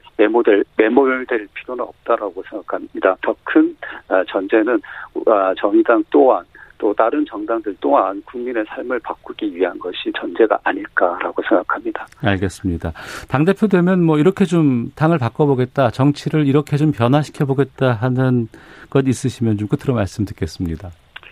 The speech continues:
Speaker 1: 아, 소중한 저희 당원 많은 분들이, 아, 에, 근본의 여러 가지 일들로 인해서 실망하셔서 떠나셨습니다. 아, 저는 제일 먼저 그런 소중한 저희 지지자들을 다시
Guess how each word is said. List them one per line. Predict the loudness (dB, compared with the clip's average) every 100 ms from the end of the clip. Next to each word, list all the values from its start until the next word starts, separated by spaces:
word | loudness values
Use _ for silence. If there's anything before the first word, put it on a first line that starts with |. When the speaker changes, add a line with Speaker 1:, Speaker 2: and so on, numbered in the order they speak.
| -20 -4
Speaker 1:
아, | 2 4 4 4 0
소중한 | 0 0 2 2 4 2 0
저희 | -6 -2 -2 -2 -6 -8 -10 -12 -14 -16 -16 -12
당원 | -6 -2 -2 0
많은 | -4 -4 -8
분들이, | -10 -8 -4 -2 0 -2 -2 -10 -12 -18 -20 -6
아, | -2 0 -2 _ _ -6
에, | -2 0 0 -2 -2 -4 -6 -6
근본의 | -2 2 4 4 4 2 2 2
여러 | 4 4
가지 | 4 2 -2
일들로 | -2 -2 -2 -2 0 -2
인해서 | -2 -8 -6
실망하셔서 | -4 -2 0 0 0 -4 -2 -2 -2
떠나셨습니다. | -2 -2 -2 -4 -6 -8 -4 -4 -4 -8 -6 -6 -4 0
아, | 2 2 4
저는 | 4 4
제일 | 4 4
먼저 | 2 2 2 4 4 4 0
그런 | -2 -6 -6
소중한 | -6 -4 0 0 0 0 -2 -4 -8 -10 -6
저희 | -6 -6
지지자들을 | -10 -18 -6 -2 -2 -2 -8 -4
다시 | -2 -4 -4 -4